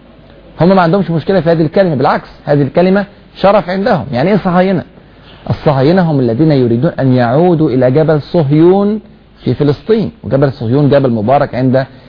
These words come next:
اليهود، يعني الناس اللي عايزة تنشئ وطن قومي لهم في أرض فلسطين. زي ما احنا كده نقول مثلًا على طائفة من المسلمين المجاهدين، ممكن العالم كله يعتبر المجاهدين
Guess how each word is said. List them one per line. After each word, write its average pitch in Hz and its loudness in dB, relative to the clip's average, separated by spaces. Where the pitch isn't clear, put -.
اليهود، 117 2
يعني 131 2
الناس 156 0
اللي 135 2
عايزة 156 2
تنشئ 180 0
وطن 143 2
قومي 139 0
لهم 135 -2
في - -6
أرض 123 0
فلسطين. 113 -2
زي 175 4
ما 196 0
احنا 185 -2
كده 180 0
نقول 180 -2
مثلًا 180 -2
على 170 2
طائفة 143 0
من 156 0
المسلمين 147 0
المجاهدين، 170 2
ممكن 247 2
العالم 208 0
كله 220 2
يعتبر 185 2
المجاهدين 156 0